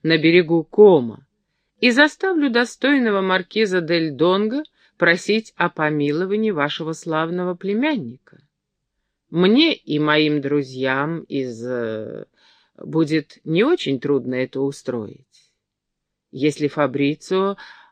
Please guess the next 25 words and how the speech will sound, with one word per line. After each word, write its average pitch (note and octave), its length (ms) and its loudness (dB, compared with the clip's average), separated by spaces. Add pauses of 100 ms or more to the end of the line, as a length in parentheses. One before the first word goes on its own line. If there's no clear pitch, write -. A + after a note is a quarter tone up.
а D3 300 6
я D3 200 2
в - 80 -8
том D3 240 0
не C#3 100 0
сомневаюсь, C#3 1000 -2 (840)
стоит D#3 560 2
несколько E3+ 600 -2
выше D4 320 0
молодых D3 460 0
шалопаев, C3+ 1000 -4 (340)
горцующих D#3 840 -2
на D3+ 160 0
английских D3+ 600 -2
лошадях D3+ 580 -2
по D3+ 100 0
улицам C#3 560 0
Милана, C3+ 720 -2 (640)
что - 320 0
это C4+ 260 2
за C4+ 200 2
жизнь A3+ 520 -2 (300)
для D3+ 200 0
восемнадцатилетнего D3 1200 0
юноши? C#3 680 -6